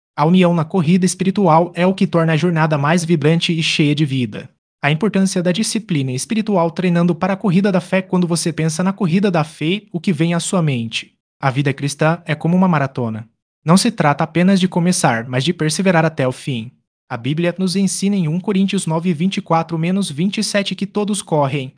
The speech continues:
mas apenas um recebe o prêmio. Isso nos lembra que, para alcançar a vitória espiritual, precisamos de disciplina.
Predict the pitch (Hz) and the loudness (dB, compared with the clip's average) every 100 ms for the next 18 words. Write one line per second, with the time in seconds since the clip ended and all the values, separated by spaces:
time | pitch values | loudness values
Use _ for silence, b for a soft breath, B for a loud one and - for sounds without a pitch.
0 | _ 180 190 196 196 180 196 190 185 180 | _ 0 2 2 -2 -2 -2 0 0 2
1 | 202 - 180 156 143 127 113 110 - _ | 0 -2 -2 -4 -4 -4 -4 -8 -14 _
2 | _ - 190 208 185 170 175 196 196 202 | _ -2 0 2 2 2 4 4 2 0
3 | 202 165 156 175 185 170 165 175 190 156 | 0 0 0 2 2 2 2 0 2 4
4 | 175 175 180 180 175 131 127 - 202 196 | 4 0 -2 0 2 2 0 -2 -2 0
5 | 175 175 175 131 135 185 196 - 143 117 | 2 4 4 2 0 0 0 0 -2 -2
6 | 107 117 | -6 -12